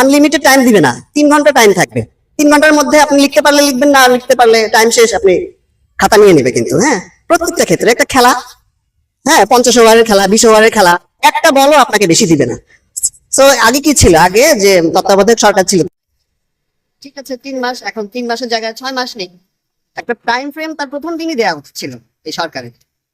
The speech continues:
হ্যাঁ, এই সরকার তো, উম, আসলে, উম, বৈধতা পাবে কখন? যখন পরবর্তী সরকার সংসদ নির্বাচন হবে এবং সেই সংসদ নির্বাচনে ওই সংসদে দাঁড়িয়ে সংসদের যে সবার ভোটের মাধ্যমে কিন্তু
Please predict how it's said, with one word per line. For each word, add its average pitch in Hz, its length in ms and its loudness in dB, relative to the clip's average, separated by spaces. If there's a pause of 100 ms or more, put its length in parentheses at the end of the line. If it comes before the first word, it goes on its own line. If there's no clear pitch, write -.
(440)
হ্যাঁ, 247 200 -14 (360)
এই 175 60 -16
সরকার 214 420 -8
তো, 277 80 -8 (120)
উম, 160 200 -14 (460)
আসলে, 240 300 -6 (100)
উম, 175 220 -12 (100)
বৈধতা 233 380 -6
পাবে 269 180 -6
কখন? 247 320 -6 (100)
যখন 175 280 -8
পরবর্তী 214 420 -10
সরকার 208 320 -10
সংসদ 196 320 -16
নির্বাচন 180 380 -10
হবে 151 220 -12 (460)
এবং 180 200 -10
সেই 196 160 -14
সংসদ 196 340 -8
নির্বাচনে 202 580 -6
ওই 175 260 -8
সংসদে 196 460 -8
দাঁড়িয়ে 196 340 -8
সংসদের 196 460 -16 (960)
যে 135 300 -14 (1500)
সবার 226 260 -6
ভোটের 214 340 -14
মাধ্যমে 254 360 -8
কিন্তু 269 280 -12